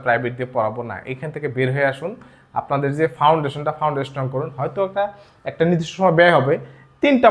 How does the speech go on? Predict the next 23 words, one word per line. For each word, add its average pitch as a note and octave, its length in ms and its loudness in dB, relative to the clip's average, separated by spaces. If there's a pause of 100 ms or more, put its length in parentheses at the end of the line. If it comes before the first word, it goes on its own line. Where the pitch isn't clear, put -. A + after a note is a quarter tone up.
মাস, A#2 160 4 (160)
মাত্র F#3 180 2 (160)
তিনটা C4+ 260 4
মাস A3+ 180 6
সময় G3+ 220 8
দিবেন, F#3+ 200 0 (100)
এই - 60 -10 (120)
তিন C4+ 160 4 (100)
মাসে G#3+ 200 0 (120)
আপনার G#3 280 -2
সন্তানের G3 420 2 (120)
এই E3 80 0 (560)
ডেভেলপমেন্টটা F3 640 6
হতে D#3+ 200 0 (680)
বাধ্য। D3+ 300 4 (760)
আশা D#3 200 0
করি F#3 140 6 (460)
আপনারা D3+ 300 4
এই D#3 100 0
শফিক D#3 300 -2
একাডেমির D3+ 320 0
সাথে D#3+ 220 0
থাকবেন C#3 260 0